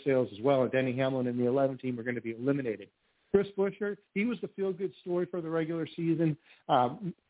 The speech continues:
several wins back-to-back really brought R F K back to prominence. I think the Cinderella story is gonna come to an end for him as well. Um, I, it's obviously not out of the realm of possibilities, but historically speaking, Buescher has not tended to run well at Martinsville. He runs very well at Bristol, but we haven't seen him really run well at Martinsville.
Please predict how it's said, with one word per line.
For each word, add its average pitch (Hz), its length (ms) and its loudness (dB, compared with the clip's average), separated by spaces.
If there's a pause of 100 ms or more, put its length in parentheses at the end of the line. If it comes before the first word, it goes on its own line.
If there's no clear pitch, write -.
(160)
several 196 300 6
wins 175 320 -2
back-to-back 160 680 0
really 170 260 4
brought 151 280 2
R 147 200 2
F 143 120 -4
K 151 140 6
back 143 240 4
to 131 80 -6
prominence. 147 600 4
I 123 120 -6 (100)
think 165 180 6
the 139 160 -10
Cinderella 147 500 4
story 139 260 4
is 127 60 -2
gonna 135 180 0
come 139 200 0
to 123 140 0
an 123 60 -2
end 127 240 0
for 131 80 -4
him 131 220 0
as 110 180 -2
well. 143 340 6 (380)
Um, 110 300 2 (600)
I, 160 140 8
it's 185 300 4
obviously 175 460 6
not 165 220 2
out 170 160 4
of 147 80 0
the 143 60 0
realm 156 260 0
of 143 100 -10
possibilities, 156 800 4
but 139 100 2
historically 156 720 2
speaking, 175 480 6 (340)
Buescher 170 280 4
has 143 160 2
not 139 300 0
tended 147 280 2
to 131 100 0
run 135 240 6
well 139 200 2
at 131 80 -6
Martinsville. 139 540 2
He 151 120 4
runs 143 260 2
very 147 200 6
well 160 200 4
at - 120 -8
Bristol, 139 360 4
but 127 140 -2
we 139 120 6
haven't 143 300 4
seen 156 140 4
him 143 140 4
really 143 200 8
run 131 200 6
well 131 200 6
at 120 80 -4
Martinsville. 110 680 2